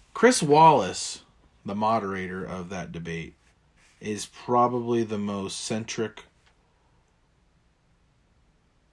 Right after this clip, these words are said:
person that's gonna interview these two candidates throughout this entire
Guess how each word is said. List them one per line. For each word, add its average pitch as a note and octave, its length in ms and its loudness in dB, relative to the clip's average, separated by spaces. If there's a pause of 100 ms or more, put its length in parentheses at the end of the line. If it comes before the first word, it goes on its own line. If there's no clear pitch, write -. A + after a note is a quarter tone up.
(1700)
person A2 420 -6
that's F#2+ 160 -10
gonna G2+ 220 -10
interview G2+ 440 -8
these F2+ 200 -12
two - 160 -12
candidates F2 580 -10
throughout F#2+ 300 -10
this F#2+ 240 -10
entire F2+ 580 -10